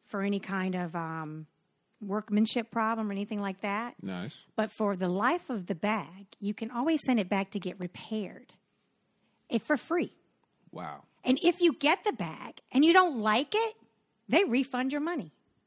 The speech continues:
Speaker 2: What?
Speaker 1: Yes. They wanna make sure that you are happy with this bag.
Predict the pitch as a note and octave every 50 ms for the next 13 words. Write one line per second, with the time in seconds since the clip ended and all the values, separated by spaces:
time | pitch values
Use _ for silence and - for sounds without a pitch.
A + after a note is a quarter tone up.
0 | _ _ _ _ _ _ _ _ - A#3 C#4+ F4+ G4 G4+ - - - _ _ -
1 | G#3 C#4+ D4 A3+ F3+ - - - - - _ _ _ - - - - - - -
2 | - - _ - C#4+ C#4+ E4+ G4 F#4+ F#4 F#4 E4+ C#4+ C4+ C#4 C#4 C#4+ C4+ - -
3 | - - D4 C4 A#3 G#3 F#3 D#3+ D#3 D#3 D#3 E3 F#3 F3+ F#3 E3+ F3+ G#3 A3 G3
4 | E3 E3 - - - G3 F#3+ F#3 F#3+ - G#3+ G3+ G3 F3+ E3+ F3+ F3 - _ -
5 | F3 F3+ F3+ - - - D3+ - - - - - A3+ -